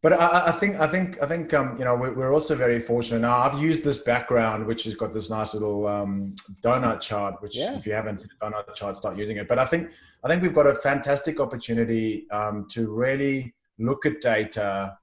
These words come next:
Speaker 1: in a different way and how that it really affects our lives, and understand modeling in how it affects our lives, um, because we're in the, the middle of a crisis. So if we actually think about what is happening right now, I think we have a huge opportunity in finance to help.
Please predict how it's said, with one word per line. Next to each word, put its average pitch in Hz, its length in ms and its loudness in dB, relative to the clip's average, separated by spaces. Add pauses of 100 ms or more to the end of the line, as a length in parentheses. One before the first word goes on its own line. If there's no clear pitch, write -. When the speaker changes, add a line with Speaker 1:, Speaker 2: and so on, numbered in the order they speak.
Speaker 1:
in 110 80 -6
a 104 80 -6
different 107 400 -8
way 104 520 -2
and 104 120 -10
how 113 240 -4
that 110 120 -2
it 104 160 -2
really 113 480 4
affects - 460 -8
our 101 140 -4
lives, 95 600 -6
and 104 120 -8 (120)
understand 120 640 -2
modeling 117 580 -2
in 101 100 -10
how 104 200 -6
it 95 60 -6
affects 95 400 -14
our 92 100 -12
lives, 90 580 -12 (420)
um, 101 240 -8
because 120 260 -6
we're 131 220 -2
in 156 120 2
the, 160 180 -2 (160)
the 123 60 -6
middle 135 280 0
of 131 80 0
a 135 80 -2
crisis. - 760 -8 (360)
So 131 160 0
if 127 140 -2
we 143 80 2
actually 170 240 0
think 160 280 -8
about 127 380 0 (300)
what 135 220 2
is 165 160 4
happening 123 480 -2
right 110 260 0
now, 117 400 -4
I 120 60 -4
think 139 180 -10
we 127 120 -8
have 120 160 -4
a - 20 -6
huge 160 380 -2
opportunity 123 500 -2
in 107 100 -4
finance 110 460 -6
to 101 140 -8
help. 95 260 -10